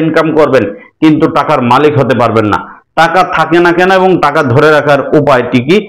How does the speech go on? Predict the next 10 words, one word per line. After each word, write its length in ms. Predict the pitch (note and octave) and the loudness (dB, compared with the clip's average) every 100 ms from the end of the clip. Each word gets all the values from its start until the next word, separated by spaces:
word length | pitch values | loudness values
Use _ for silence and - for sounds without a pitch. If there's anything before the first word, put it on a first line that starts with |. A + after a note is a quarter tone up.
| - - | -8 -4
আজকের 280 | C3+ - C3 A#2+ | -4 0 0 0
বিষয়টি 340 | C#3 - F#3 F#3 - A2+ | 0 0 2 0 0 -2
আবারও 220 | C3+ D3+ D3 | 2 2 2
আমি 100 | C#3 A#2+ | 0 0
আপনাদেরকে 400 | C#3+ A2 A#2 A#2 | 0 0 0 0
জানাচ্ছি। 400 | A2 A#2 - - A#3+ - - _ _ _ - A#2+ | 2 0 -2 0 0 -2 -18 _ _ _ -2 0
যদি 180 | E3+ | 2
কোনো 280 | G3 F3+ F3 | 0 2 2
জাতক 460 | D#3 C#3+ - D#3+ C3 | 2 2 2 0 0
জাতিকার 680 | B2 A#2+ C3+ D3+ F3 - | -2 0 0 0 -2 -6